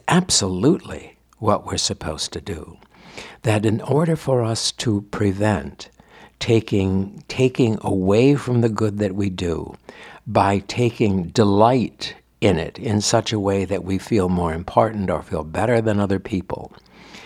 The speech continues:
then we have somehow or other gone to the highest place. We have somehow or other taken the wrong seat at the table, and we have somehow or other simply gratified ourselves.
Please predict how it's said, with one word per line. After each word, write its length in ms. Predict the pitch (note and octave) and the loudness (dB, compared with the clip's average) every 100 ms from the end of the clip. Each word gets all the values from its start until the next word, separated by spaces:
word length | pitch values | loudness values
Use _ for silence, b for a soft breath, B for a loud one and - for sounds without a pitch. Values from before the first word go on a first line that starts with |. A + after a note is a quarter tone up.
| B B B | B B B
then 680 | G2+ G2 D3 C#3 D#2+ D2 - - | -4 2 4 4 2 -4 -12 -14
we 240 | - G2+ G2 | -2 0 0
have 500 | F#2+ G2 F#2+ E2+ - | -2 -4 -4 -6 -4
somehow 540 | - A#2+ B2+ A2+ A#2 | 0 2 2 0 2
or 140 | A2 | 4
other 500 | G#2 F#2+ F#2+ F2 E2 - B B B B | 2 0 -4 -4 -6 -10 B B B B
gone 380 | G#2+ G2+ G#2+ G#2+ | 4 6 4 2
to 120 | G#2 | 0
the 100 | G2 | -2
highest 560 | G#2 G#2+ A2 G#2+ - | 2 2 4 2 -2
place. 600 | - G2 F2 E2+ - - - B B B B | -2 0 0 -2 -2 -4 -8 B B B B
We 140 | G#2+ | 0
have 200 | G2 G2+ | 0 0
somehow 580 | - - B2 C3 A#2 A#2 | 0 2 2 2 0 0
or 120 | A2 | 2
other 240 | G#2 G2 F#2+ | 0 0 -4
taken 400 | - G#2+ - G2 | -2 -4 -2 -2
the 100 | F#2 | 0
wrong 380 | F#2 G2 G2+ G2 | 0 2 0 -2
seat 280 | - G2 | -2 -4
at 140 | F2+ E2+ | -4 -6
the 80 | F2 | -10
table, 520 | - F2 D#2 D#2+ E2 - B B B | -6 -6 -6 -8 -10 -16 B B B
and 120 | G#2+ | -2
we 140 | G2 F#2+ | 0 0
have 160 | F#2 | -2
somehow 800 | - - A#2+ B2 - A2 A2+ G#2+ | -2 2 2 2 -2 -4 0 2
or 260 | A2 G2+ G2 | 2 2 -2
other 300 | G#2 F2+ F2 | -2 -2 -2
simply 400 | - A#2 G#2+ G#2+ | -2 0 2 0
gratified 600 | F#2 F#2 F#2+ E2+ G2 F2+ | 0 -2 -4 -4 -2 -2
ourselves. 800 | E2 D#2+ - G2+ E2 C#2+ E2 - | -2 -2 0 2 2 -2 -6 -10